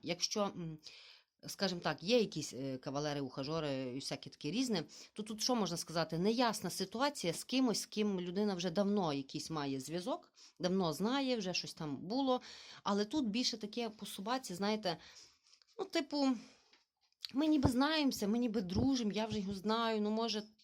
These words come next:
щось попробувати. Ну, тут не про любов, не про страсті, не про щось таке. Тут, м, типу, з кимось людина може спілкуватися дуже давно, але ситуація неясна і незрозуміла.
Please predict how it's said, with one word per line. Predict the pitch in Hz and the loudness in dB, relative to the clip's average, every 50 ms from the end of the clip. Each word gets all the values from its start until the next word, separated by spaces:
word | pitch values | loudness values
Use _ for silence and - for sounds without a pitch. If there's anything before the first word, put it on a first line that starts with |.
| - 139 - | -20 -20 -2
щось | - - - 226 - | 0 2 2 2 -2
попробувати. | - - 208 - - 202 214 214 190 190 202 - 254 | -4 -8 -8 -4 0 2 2 2 2 0 -2 0 -2
Ну, | 311 | -4
тут | 311 - 359 - | -2 -2 -2 0
не | 294 269 | 0 4
про | - - 254 | 6 6 4
любов, | 226 220 214 220 240 226 | 4 0 -2 -2 0 0
не | 214 208 | 0 -2
про | 214 165 165 | -2 -4 -8
страсті, | - - 190 208 180 - - 175 | -2 0 0 0 0 -2 -2 -4
не | 175 | -4
про | 170 - 160 | -4 -4 -6
щось | - - 165 - | -4 -4 -4 -4
таке. | - 185 - - 139 123 | -4 -6 -4 -4 -6 -6
Тут, | - - 240 220 - - - - - - - - - - - | -6 -6 -8 -10 -8 -14 -16 -16 -16 -16 -16 -18 -18 -10 -6
м, | 185 170 165 - - - | -4 -4 -4 -4 -6 -6
типу, | - 220 - 208 | -8 -6 -4 -6
з | - - | -6 -2
кимось | - 302 285 262 - - | 0 2 2 2 0 -2
людина | 196 214 226 220 | -2 0 0 0
може | 208 202 208 202 196 185 | 0 0 -2 -2 -4 -4
спілкуватися | - - - 170 - - 190 226 247 - 202 - - 175 | -6 -8 -10 -10 -10 -4 -2 -2 -2 -2 -6 -6 -6 -4
дуже | 180 214 214 208 208 | -2 -2 -2 0 0
давно, | 196 240 196 202 175 127 104 - | 0 -2 -2 -2 -4 -4 -6 -4
але | - 175 175 180 | -2 -2 -2 -2
ситуація | 175 - 214 220 262 - - 359 - 214 185 | -4 -6 -8 -6 -6 -4 -4 -4 -4 -2 -2
неясна | 180 208 202 220 254 285 269 - - 175 - - | 0 0 0 0 -2 -2 -4 -6 -8 -10 -4 -2
і | 220 208 | 0 0
незрозуміла. | 190 175 165 165 170 160 147 156 151 151 143 120 104 | 0 0 -2 -4 -6 -4 -4 -2 -2 -2 -2 -4 -6